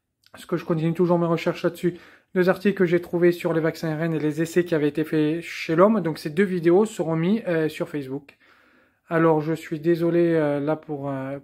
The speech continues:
pour ça, mais enfin, euh, on n'a pas trop le choix, donc il faut bien se défendre comme on peut. Vous avez le lien en description, bien évidemment la vidéo ne sera pas aussi vue que ce qu'elle devrait, parce que je pense qu'une vidéo comme ça, euh, devrait être beaucoup vue, mais bon.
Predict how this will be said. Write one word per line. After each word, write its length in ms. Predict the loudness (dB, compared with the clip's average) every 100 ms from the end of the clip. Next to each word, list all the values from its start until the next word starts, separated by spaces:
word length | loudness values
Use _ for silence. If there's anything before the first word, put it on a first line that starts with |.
| -14
pour 140 | -4
ça, 200 | 2 4
mais 140 | 4
enfin, 320 | -2 0 0 0
euh, 220 | 0 -2
on 80 | -2
n'a 120 | -4
pas 120 | -4
trop 160 | -4 -6
le 60 | -6
choix, 260 | 2 2
donc 240 | 2 -2 -6
il 60 |
faut 100 | -8
bien 140 | -4 -2
se 40 |
défendre 260 | -2 -4 -4
comme 160 | -4
on 80 | -4
peut. 260 | 2 2 2 -6 -20 -20 -20 _ _
Vous 220 | 0 4
avez 180 | 4 4
le 100 | 4
lien 180 | 2 2
en 20 |
description, 420 | 0 -2 -4 0
bien 200 | 0 0
évidemment 380 | -2 -2 -2 -2
la 100 | -2
vidéo 280 | -2 0 -2
ne 20 |
sera 240 | -2 -6 -4
pas 100 | 0
aussi 320 | -2 -2 -6
vue 400 | -4 -2 0 -2
que 180 | -4 -6
ce 140 | -6 -8
qu'elle 260 | -6 -4
devrait, 400 | -4 -2 2 2
parce 240 | 2 -6 -12
que 80 |
je 80 | -14
pense 180 | -8 -8
qu'une 160 | -8 -8
vidéo 300 | -4 -2 -4
comme 220 | -6 -8
ça, 320 | -4 -4 -4
euh, 120 | -6
devrait 280 | -8 -8 -8
être 180 | -10 -10
beaucoup 220 | -10 -10
vue, 120 | -10
mais 140 | -8 -8
bon. 160 | -10